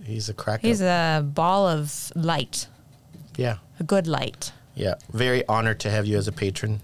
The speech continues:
Speaker 2: Yes. And he is offering a special over at camolots dot com. Little play on words there. If you use coupon code best vintage, B E S T V I N T A G E,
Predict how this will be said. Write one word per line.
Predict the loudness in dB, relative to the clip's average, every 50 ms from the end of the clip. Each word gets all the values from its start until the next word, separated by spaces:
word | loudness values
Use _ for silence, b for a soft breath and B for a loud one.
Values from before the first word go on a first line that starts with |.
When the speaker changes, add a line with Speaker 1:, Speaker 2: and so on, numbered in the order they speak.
| -8 -4 -2
Speaker 2:
Yes. | 0 0 0 0 -2 -4 -2 -2
And | 0 2 2 2 2 0
he | 0 -4 -4 -2 0 2 2 2 2 2 2 2
is | 0 0 0 -2 -4 -2
offering | 0 0 0 0 0 -2 -2 0 0 0 0 -2
a | -2 -2 -2
special | -2 -4 -4 -4 -2 -2 0 0 2 2 2 0 0 2
over | 2 4 4 4 2 0
at | 0 0 -2 -4
camolots | -6 -2 0 0 2 2 0 0 0 2 2 2 2 0 -2 -8 -8 -8 -6
dot | -4 -2 -2 -2 -2 -4
com. | -4 -2 0 0 2 2 2 2 0 -2 -6 -4
Little | -2 0 0 0 -4
play | -4 -4 -2 0 0
on | 0 0 0 0
words | 0 -2 -2 -4 -6 -4
there. | -2 0 2 2 0 0 -2 -6 -14 -20 -20 -20 -20 -20 -20 -20 -16 -14 -14 -4 -2 -2
If | 0 0 0
you | 0 2
use | 4 4 4 4 2 0 -2
coupon | -4 -4 -4 0 0 0 0 0
code | -2 -2 -2 0 0 0 0 B B B B B B B B B B B B
best | -6 -2 0 0 0 0 0 -4 -6 -4 -4 -6 -8 B B B B B B B B B -4
vintage, | 0 0 2 2 0 0 0 0 0 0 0 -2 -4 -2
B | 0 0 0 0 0
E | 0 0 0 0 0
S | -2 -2 -2 -4 -6
T | -6 -2 -2 0 0 0 0 -2 -4
V | -4 -2 0 0 0 0 0
I | 0 0 -2
N | -2 0 0 0 0 0 0 -2
T | -4 -4 -4 -2 -2
A | 0 0 0 -2
G | -2 -2 -2 -4 -2 -2
E, | -2 -2 -2 -2 -4